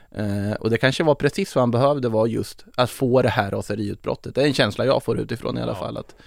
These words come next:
Speaker 1: och det, som sagt, han gjorde ju en jättebra match mot Värnamo, eh, överlag här, och det betyder ju jättemycket för A I K.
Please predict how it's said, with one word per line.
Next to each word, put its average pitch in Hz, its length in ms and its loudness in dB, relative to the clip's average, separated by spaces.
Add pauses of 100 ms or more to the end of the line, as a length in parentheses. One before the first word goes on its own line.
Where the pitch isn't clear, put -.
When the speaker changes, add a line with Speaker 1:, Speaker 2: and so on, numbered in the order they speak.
(160)
Speaker 1:
och 120 100 -2
det, 113 120 4
som 120 160 -2
sagt, 113 260 2
han 117 120 4
gjorde 110 160 0
ju 107 60 2
en 107 120 -2
jättebra 107 400 0
match 104 220 -4
mot 113 120 -8
Värnamo, 107 540 -4
eh, 53 80 -4 (600)
överlag 104 400 2
här, 101 120 0
och 104 60 -2
det 98 80 -2
betyder 101 260 -4
ju 92 60 -4
jättemycket - 480 -2
för - 120 -4
A - 40 -2
I - 40 -6
K. - 140 -10